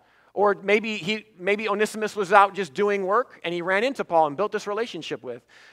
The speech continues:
N-, neither of those things happened. The reason why Onesimus is returning is because Onesimus left when he ran away from his master. Now, this is serious business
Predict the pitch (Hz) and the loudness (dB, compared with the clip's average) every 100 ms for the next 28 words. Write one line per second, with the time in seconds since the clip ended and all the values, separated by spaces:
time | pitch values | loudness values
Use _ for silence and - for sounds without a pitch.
0 | - - 180 233 208 240 294 240 180 175 | -18 -10 -2 -2 -2 0 2 2 2 0
1 | - 151 147 135 - 110 _ _ - - | -4 -6 0 0 -2 -16 _ _ -20 -20
2 | - 190 196 285 247 269 214 208 214 190 | -4 -2 0 0 0 -2 4 6 6 4
3 | 185 214 196 180 - 160 156 - 226 220 | -2 -4 -4 -6 -8 -10 -10 -8 -6 -4
4 | 151 131 135 _ - 151 190 180 - 170 | -6 -10 -14 _ -14 -8 -4 -4 -4 -6
5 | 202 226 180 147 143 175 240 - 160 156 | -6 -6 -8 -8 -6 0 0 -2 -10 -12
6 | 156 135 147 175 170 156 175 175 135 135 | -10 -12 -8 -6 -6 -2 2 4 2 -4
7 | 139 _ - 151 131 147 143 - 113 110 | -10 _ -10 -8 -4 -2 -2 -4 -14 -16
8 | _ _ - 165 220 175 - 262 254 240 | _ _ -10 -8 -8 -10 -8 -6 -4 -6
9 | 180 240 226 180 - - | -4 -6 -4 -4 -6 -12